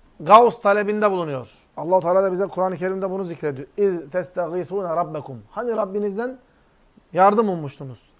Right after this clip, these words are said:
Yardım talep etmiştiniz. Yardım istemiştiniz. <clears throat> Çünkü Allah Resulü sallallahu aleyhi ve sellem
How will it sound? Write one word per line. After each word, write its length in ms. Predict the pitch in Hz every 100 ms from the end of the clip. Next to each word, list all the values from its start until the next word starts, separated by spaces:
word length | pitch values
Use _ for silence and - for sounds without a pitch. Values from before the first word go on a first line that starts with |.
| _ _ -
Yardım 380 | 190 208 233 233
talep 260 | 196 160
etmiştiniz. 520 | 156 160 - 156 139
Yardım 420 | 175 190 190 247 240 _ _ _ _ _ -
istemiştiniz. 840 | 170 - 196 190 - 139 120 - _ _ _ _ _ _ _ _ _ _ _ _ _ _ _ _ _ _ _ _ _ _ _ _ _ _ 1077 _ _ _ _ _ _ _ _ _ _ _ _ _ _ - _ -
<clears throat> 60 | -
Çünkü 420 | - 202 180 202 - _ _ _ _ _ -
Allah 280 | 156 170 170
Resulü 260 | - 175
sallallahu 460 | 156 165 160 160 151
aleyhi 240 | 151 151
ve 60 | 143
sellem 340 | 143 143 170